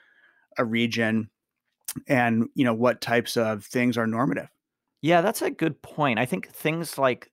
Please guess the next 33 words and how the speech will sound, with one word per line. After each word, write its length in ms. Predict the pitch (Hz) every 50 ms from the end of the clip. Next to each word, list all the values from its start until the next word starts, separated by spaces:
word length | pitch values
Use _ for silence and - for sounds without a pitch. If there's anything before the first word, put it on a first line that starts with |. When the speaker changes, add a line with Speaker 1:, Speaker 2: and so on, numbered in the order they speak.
| _ -
Speaker 2:
this 280 | 113 110 123 127 -
w-, 180 | - - 120 -
s-, 220 | - - - - _ -
could 240 | - - 185 165 139
start 340 | - - - 131 117 101
out 360 | 110 101 101 101 101 95 - _ _ _ _ _ -
regionally, 880 | 104 113 117 120 123 110 - - 107 95 92 90 87 82 82 85 120 _ _ _ _ -
but 340 | 120 110 113 107 92 - _ _ _
when 160 | - 120 120 120
you 120 | 117 123
look 220 | 120 139 151 -
at 100 | 156 -
the 100 | - 117
mega 320 | 107 107 110 117 123 120 113
trends 680 | - - - 104 92 92 90 87 90 92 - - - - _ -
and 200 | 117 117 113 120
the 60 | 113
fact 380 | 107 - - 104 107 107 - -
that 340 | 110 98 98 90 82 - _ _ _ -
this 380 | 110 110 107 98 - - - - _ _ -
area 440 | 113 117 120 117 110 104 95 87 - -
is 260 | 107 113 120 113 -
so 400 | - - - 120 120 123 113 110 -
underserved, 760 | 117 120 117 110 95 - - 151 151 139 104 76 78 90 101 - _ _ -
it, 160 | 135 135 131 -
it's 180 | - 147 - -
something 360 | - 170 160 - 156 139 127
that 160 | 127 120 104
would 320 | 117 117 127 143 147 135
eventually, 720 | 120 107 113 107 123 127 131 123 - - 113 104 104 101 101
I 80 | 101
think, 220 | 95 - 104 98 -
spread, 520 | - - - 113 107 104 101 98 92 98